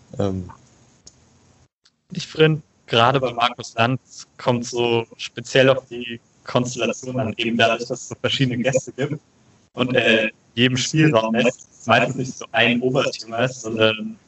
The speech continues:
Speaker 2: man Leute aus ganz verschiedenen Ecken der Gesellschaft hat, ist bei mir immer so, dass ich so vielleicht eine Viertelstunde, zwanzig Minuten ganz interessant finde, je nachdem, welcher Gast es ist,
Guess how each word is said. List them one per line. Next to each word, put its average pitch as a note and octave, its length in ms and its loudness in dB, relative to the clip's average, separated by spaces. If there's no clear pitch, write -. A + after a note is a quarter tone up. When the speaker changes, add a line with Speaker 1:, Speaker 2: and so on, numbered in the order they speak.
Speaker 2:
man G#2+ 420 0
Leute B2+ 440 4
aus - 220 -4
ganz C3 240 -4
verschiedenen C3 720 -4
Ecken B2 280 -4
der A#2 120 -4
Gesellschaft A#2+ 480 -4
hat, B2 240 0
ist - 340 -2
bei B2 140 2
mir E3 180 6
immer D#3+ 320 6
so, C3+ 200 -10
dass A#2 160 -4
ich - 120 -6
so C3 120 -2
vielleicht B2+ 380 4
eine A2+ 120 -10
Viertelstunde, D3 680 0
zwanzig C3+ 440 2
Minuten C#3 640 -2
ganz A#2+ 220 0
interessant C3 500 -2
finde, E3 380 2
je B2+ 100 -6
nachdem, B2 320 0
welcher A2+ 240 -4
Gast B2 220 4
es - 180 -6
ist, D3+ 220 0